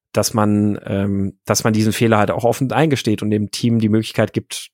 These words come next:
zu, zu zeigen und zu sehen, äh, ja, der, ähm, geht auch offen mit eigenen Fehlern um.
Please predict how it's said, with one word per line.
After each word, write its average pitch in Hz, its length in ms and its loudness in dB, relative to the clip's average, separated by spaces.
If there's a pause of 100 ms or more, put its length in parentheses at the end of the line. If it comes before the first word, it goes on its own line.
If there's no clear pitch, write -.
zu, 104 280 -2
zu - 180 -10
zeigen 110 380 0
und 101 100 -2
zu 110 120 -4
sehen, 107 760 0
äh, 104 180 -8 (100)
ja, 113 260 -4 (120)
der, 107 260 -6 (680)
ähm, 107 500 2 (520)
geht 123 140 2
auch 110 140 0
offen 120 460 0 (100)
mit 120 220 -2
eigenen 120 280 2
Fehlern 107 360 0
um. 135 260 -2